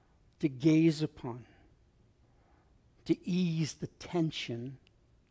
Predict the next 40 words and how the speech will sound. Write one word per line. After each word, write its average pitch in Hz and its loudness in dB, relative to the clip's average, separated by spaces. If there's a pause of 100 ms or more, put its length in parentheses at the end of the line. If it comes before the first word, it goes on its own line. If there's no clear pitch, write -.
(600)
between 143 4
what 147 0
you 143 -2
see 117 -4 (1800)
and 127 -10
what 127 -4
is 117 -8
in 117 -8
me, 110 -14 (880)
the 143 -14
art 135 -10
in 113 -14
me. 107 -18 (2000)
You 143 0
know, 160 4
in 139 2
the 127 -2
book 151 0
of 170 4
Revelation, 147 4
it 123 -4
says 143 0
that 123 -4
there's 135 -2
going 143 4
to 131 -2
be 113 -6
silence 127 -4
for 120 -4
a - -6
half 123 -8
an 117 -8
hour. 120 -12
How 135 -8
many 139 -4
of 120 -10
you 123 -4
read 127 -10
that 131 -12
verse? 151 -10